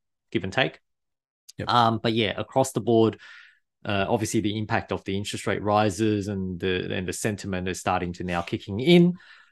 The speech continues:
Speaker 1: Um, we got Sydney from an overall perspective, so that's including housing units, a minus one point three percent for the month.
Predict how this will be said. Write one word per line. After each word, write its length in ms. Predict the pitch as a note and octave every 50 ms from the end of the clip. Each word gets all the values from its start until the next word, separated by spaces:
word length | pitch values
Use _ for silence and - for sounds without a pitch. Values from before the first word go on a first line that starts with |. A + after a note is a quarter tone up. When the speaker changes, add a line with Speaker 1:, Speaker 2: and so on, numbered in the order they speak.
| _ -
Speaker 1:
Um, 380 | - A2 A2 A2 A2 G#2+ A2 -
we 80 | B2
got 200 | A#2+ D#3+ D3+ -
Sydney 420 | - - E3 E3 D3+ D#3+ D#3 D#3 D3
from 280 | - - D3 C3+ C3
an 160 | B2 A2+ A2 G#2+
overall 540 | - C3 C#3 C3+ A#2+ A#2 A2+ A#2 A#2+ B2
perspective, 720 | A#2+ - B2+ - - - B2 A2 - - B2 A#2+ A2+ A2 -
so 160 | - G2+ F#2+
that's 220 | F2+ G#2+ G2+ -
including 400 | A2 G#2+ F#2+ G#2 G#2+ G2+ G2+ G2+
housing 420 | G2+ - A2 G#2+ G#2+ G#2 G#2 G2 G2
units, 420 | G#2+ C#3 C#3+ C#3 C#3+ C#3+ - - -
a 80 | A#2+ G#2
minus 500 | G2+ G2 G2+ G#2 A2+ A#2 A#2 A#2+ A#2 -
one 320 | - - A2 A2+ A2+ A2+
point 240 | - - A2 G#2 G2
three 220 | - G#2 G#2 G2
percent 360 | - - - - A#2+ G#2 D#2+
for 160 | - - A2 F2+
the 60 | F2+
month. 420 | F2+ G2+ C3+ F3+ G#3+ - - -